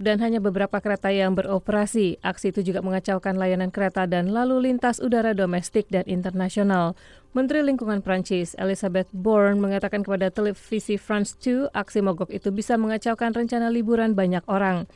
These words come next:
Ia juga mengatakan sungguh tidak bertanggung jawab bahwa para pemimpin serikat buruh menggalang aksi itu untuk merusak musim liburan. Operator kereta S N C F memperingatkan layanan kereta tidak akan kembali normal sebelum Natal jika aksi mogok itu tidak segera berakhir.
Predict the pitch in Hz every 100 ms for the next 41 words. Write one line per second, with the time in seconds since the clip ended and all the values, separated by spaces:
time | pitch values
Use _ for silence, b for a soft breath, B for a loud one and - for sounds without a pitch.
0 | b - 202 185 190 202 196 190 190 202
1 | 220 - 208 202 202 - 226 196 190 190
2 | 196 196 196 196 196 180 170 185 180 190
3 | 185 180 185 185 202 202 196 190 - 214
4 | 214 208 214 254 262 233 220 202 196 -
5 | 196 - 208 190 202 214 190 196 196 196
6 | - 202 254 269 - 220 170 170 180 190
7 | 180 165 B B B 277 277 254 247 240
8 | 233 226 214 208 208 208 214 202 208 -
9 | 220 208 196 - 202 190 202 190 - 202
10 | 196 190 190 196 190 214 208 208 202 240
11 | 214 208 - 220 214 214 214 208 214 240
12 | 254 208 185 170 - 196 185 190 202 196
13 | 214 214 220 202 202 196 - 208 202 175
14 | - 214 214 240 233 - 208 175 180 180
15 | 170 - 185 214 190